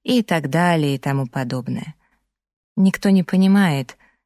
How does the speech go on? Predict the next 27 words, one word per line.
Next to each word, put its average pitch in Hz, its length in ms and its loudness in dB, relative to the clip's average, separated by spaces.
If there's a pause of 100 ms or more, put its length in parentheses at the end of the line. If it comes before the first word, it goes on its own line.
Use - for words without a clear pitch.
что - 200 -4
я 180 120 0
сама 190 420 2
была 139 260 0
расстроена 147 600 -2
этим 151 420 -2 (360)
гораздо 160 420 0
сильнее, 151 680 -2 (220)
чем 165 260 -2
кто - 260 -4
бы 139 140 -6
то - 140 -6
ни 160 200 0
было. 127 320 -8 (1300)
Болезнь 170 680 0 (440)
украла 175 480 0
у 151 80 0
меня 151 280 0
всё, 160 460 -4 (300)
чем 170 200 0
я 151 180 0
гордилась. 135 760 -6 (960)
Например, 185 560 2
мои 175 220 4
отношения 170 680 0
с - 140 -6
родителями, 147 800 -2